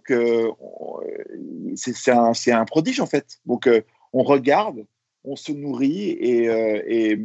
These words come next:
et moi, je, narrativement, je serais incapable d'analyser un épisode, et même, j'ai même pas envie de le, de le faire, en fait. Parfois, quand je mettais pause, je voyais où elle en était, je me disais, voilà, a priori,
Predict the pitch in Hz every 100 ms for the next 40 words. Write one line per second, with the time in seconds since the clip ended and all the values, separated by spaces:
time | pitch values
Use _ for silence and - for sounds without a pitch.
0 | 101 117 120 151 147 - 98 98 - _
1 | _ _ 139 127 135 - 151 185 - 160
2 | 156 - 147 165 160 127 123 123 120 123
3 | 123 - 127 113 131 143 120 117 135 127
4 | 131 135 135 - 127 - 143 - 175 143
5 | 120 117 - - _ 135 - - 175 185
6 | - _ - 131 147 147 139 147 165 127
7 | 120 127 135 147 127 117 120 117 151 151
8 | 160 156 113 110 110 107 120 143 139 104
9 | 117 113 135